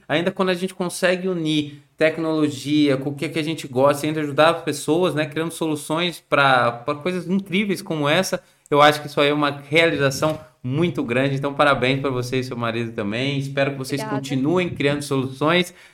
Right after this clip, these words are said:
Speaker 1: né, e sejam muito felizes aí programando, né, um casal programador aí, vocês aí, muito bacana.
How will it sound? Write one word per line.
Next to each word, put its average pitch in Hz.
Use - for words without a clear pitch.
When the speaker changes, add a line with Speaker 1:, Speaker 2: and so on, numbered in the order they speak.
Speaker 1:
né, 147
e -
sejam 233
muito 269
felizes 220
aí 165
programando, 151
né, 143
um 156
casal 139
programador 143
aí, 123
vocês 113
aí, 117
muito 120
bacana. 117